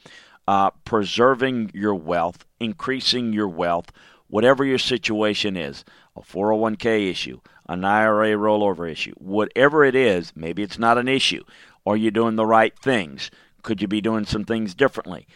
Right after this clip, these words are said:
Maybe you don't have a financial person. Good time to get a financial checkup and get a professional opinion on what you should be doing, uh, assessing your,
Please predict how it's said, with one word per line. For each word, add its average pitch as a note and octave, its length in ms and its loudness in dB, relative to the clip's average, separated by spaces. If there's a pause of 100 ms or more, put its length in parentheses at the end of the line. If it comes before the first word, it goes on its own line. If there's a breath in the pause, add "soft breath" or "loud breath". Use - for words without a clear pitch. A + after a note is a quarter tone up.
(220 soft breath)
Maybe G2+ 540 -4
you A#2+ 200 -2
don't A#2+ 280 0
have B2+ 320 2
a A2+ 80 2
financial F#2+ 600 -4
person. E2+ 420 -8 (540 soft breath)
Good - 240 -6
time A#2 260 0
to A#2 80 0
get B2 180 2
a C3 60 4
financial G2+ 580 -2
checkup G2+ 600 -2
and F2 340 -8
get A2 320 0 (200)
a G#2+ 420 -2 (640)
professional A2+ 640 -2
opinion G#2 420 -6
on G2 160 -4
what G2 180 -6
you G2+ 140 -6
should G2+ 260 -4
be G2 140 -8
doing, G2+ 400 -4 (500 soft breath)
uh, F#2 140 0 (160)
assessing A2 640 -2
your, G#2 340 -2